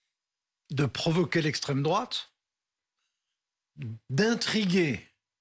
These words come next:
la gauche, euh, et de rectifier, et je pense que c'était aussi ça qui était, euh,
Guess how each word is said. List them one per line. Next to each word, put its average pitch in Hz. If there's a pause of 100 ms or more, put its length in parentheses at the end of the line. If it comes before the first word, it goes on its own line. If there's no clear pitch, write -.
(120)
la 127
gauche, 180 (760)
euh, 127 (1300)
et 240
de 180
rectifier, 190
et 160
je -
pense 180
que 165
c'était 131
aussi 143
ça 151
qui -
était, 117
euh, 98